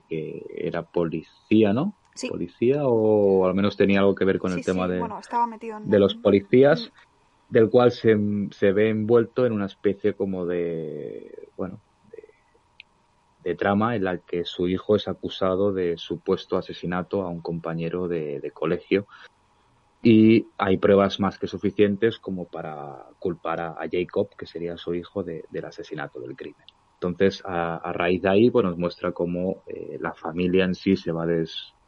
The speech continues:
Speaker 1: como fraccionando, eh, el tema de, de dudas, el tema de mentiras, el tema de si lo ha hecho o no lo ha hecho, de buscar pruebas, porque, es, bueno, también esconden pruebas los padres conforme algo saben y no quieren demostrar para la policía,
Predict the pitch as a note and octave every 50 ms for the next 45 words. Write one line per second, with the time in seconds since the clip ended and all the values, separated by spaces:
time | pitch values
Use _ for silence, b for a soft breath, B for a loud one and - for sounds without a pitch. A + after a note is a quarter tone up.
0 | _ _ - - F2+ F2 E2 E2 D#2+ D#2+ D#2+ D#2+ E2 E2 _ - E2+ E2 - _
1 | - E2+ E2 F2+ F#2+ G2 F#2+ F#2+ G#2 B2+ B B B B B _ _ _ _ _
2 | _ _ _ _ - - F2 E2+ D#2+ D#2 D2+ D2 D2 - - - - - - E2
3 | D#2 D#2+ D#2 D2+ D2+ D2+ D2+ D2+ D2+ D#2+ E2 D#2+ A#2 A#2 A2+ G#2 A2 G#2 G#2+ G#2
4 | G2 - F2 E2 F2 E2+ E2 D#2+ D#2+ E2 E2 - G2 F#2 F#2+ F#2+ F2+ - F2 D#2+
5 | - E2 D#2+ D#2+ D#2+ D#2+ D#2+ D#2+ D#2 D#2 D#2 D#2 D#2 D#2 - - - E2 D2+ D#2+
6 | D2+ D#2 F2+ F#2+ - - - F2+ F2 E2+ E2 F2 F#2 F#2+ - - - G2 F#2+ F2
7 | E2+ D#2+ E2+ E2 - - E2 E2 - - - G2 G2 F#2+ F#2 F#2 F#2+ - - -
8 | - _ _ _ _ _ - - - - - - D#2 C#2+ C#2+ C#2+ - - - -
9 | _ _ _ - F2+ E2+ E2 - _ - E2 E2 F2 F2+ E2+ - - D#2+ D#2 D#2
10 | D#2+ D#2 F2 G2 G2+ G#2 B2 C3 - F#2+ F2+ - - F2+ F2 F2 F#2 G2+ - -
11 | _ - - E2+ - E2+ D#2+ - - E2 D#2 D#2 D2+ D2 D2 - - D#2 E2 D#2+
12 | E2 D#2+ - - F2 E2+ E2 D#2 D#2 D2 D#2 D#2+ - - D#2+ D#2+ D#2 D#2 D#2 D2+
13 | D#2 - - - D2+ D2+ - D#2+ D#2 D2+ - - D#2 D#2+ - - F#2+ G#2 A#2